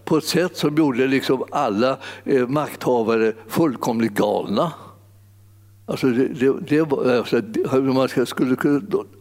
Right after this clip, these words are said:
sa de kanske till varandra: "Detta var droppen. Alltså,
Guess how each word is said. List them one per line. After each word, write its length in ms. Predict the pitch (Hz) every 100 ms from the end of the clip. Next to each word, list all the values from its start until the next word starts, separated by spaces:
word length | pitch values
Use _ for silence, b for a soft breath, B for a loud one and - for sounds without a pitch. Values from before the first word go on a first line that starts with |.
| -
sa 360 | - - 131 147
de 260 | 170 143
kanske 320 | - 143 -
till 140 | 135 143
varandra: 420 | 135 117 120 101
"Detta 420 | 113 147 - 160
var 140 | 147 117
droppen. 880 | 104 170 196 - - - 196 - - - - - b b b
Alltså, 340 | - - -